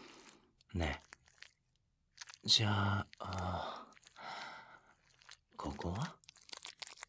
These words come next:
<laughs> ジースポッ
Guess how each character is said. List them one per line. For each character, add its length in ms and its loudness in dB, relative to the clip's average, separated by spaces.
<laughs> 340 12
ジ 200 10
ー 260 12
ス 160 12
ポ 140 10
ッ 100 6